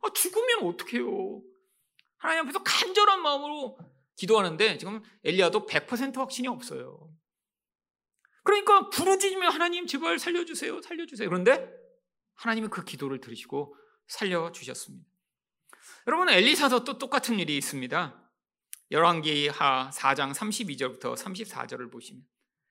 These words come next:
엘리사가 집에 들어가 보니 아이가 죽었는데 자기 침상에 눕혔는지라. 이 아이는 바로 이 엘리사를 공개하던 수냄 여인의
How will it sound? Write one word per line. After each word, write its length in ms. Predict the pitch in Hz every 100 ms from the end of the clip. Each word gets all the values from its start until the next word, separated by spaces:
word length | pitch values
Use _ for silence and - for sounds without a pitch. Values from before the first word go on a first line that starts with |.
| -
엘리사가 800 | 143 156 165 165 147 147 147 - - _ -
집에 300 | - 147 220
들어가 320 | 214 151 147
보니 260 | 127 131 143
아이가 440 | 131 139 143 139
죽었는데 600 | - 120 117 113 117 113 _ _ _
자기 420 | - 165 180 190
침상에 840 | 185 160 170 285 165 135 143 - _
눕혔는지라. 720 | 127 120 143 131 110 113 - _ _ _ _ _ -
이 140 | 226 277
아이는 300 | 165 175 240
바로 440 | 151 143 202 -
이 80 | 151
엘리사를 500 | 147 147 190 185 147
공개하던 800 | - 139 139 123 131 190 - 139
수냄 360 | - 226 240 226
여인의 640 | 151 123 120 143 175 -